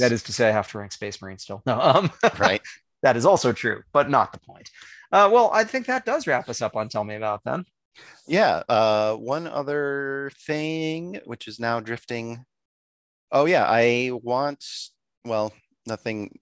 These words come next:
Speaker 2: nothing new here. I want a PlayStation five so I can play Demon's Souls.
Speaker 1: Ah, yes,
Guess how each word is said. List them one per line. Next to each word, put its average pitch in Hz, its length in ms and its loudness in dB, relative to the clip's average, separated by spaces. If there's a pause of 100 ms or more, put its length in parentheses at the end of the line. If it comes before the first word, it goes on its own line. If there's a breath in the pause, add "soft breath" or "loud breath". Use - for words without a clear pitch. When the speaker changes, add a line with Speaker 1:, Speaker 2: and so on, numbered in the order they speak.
Speaker 2:
nothing 135 240 2
new 127 120 2
here. 123 220 4
I 104 180 4
want 98 360 0
a 95 80 -2
PlayStation 98 560 -6
five 131 280 2
so 101 140 -4
I 95 80 0
can 101 160 -12
play 113 400 -6
Demon's 117 380 -12
Souls. - 380 -10 (440 loud breath)
Speaker 1:
Ah, 131 300 8
yes, 117 340 2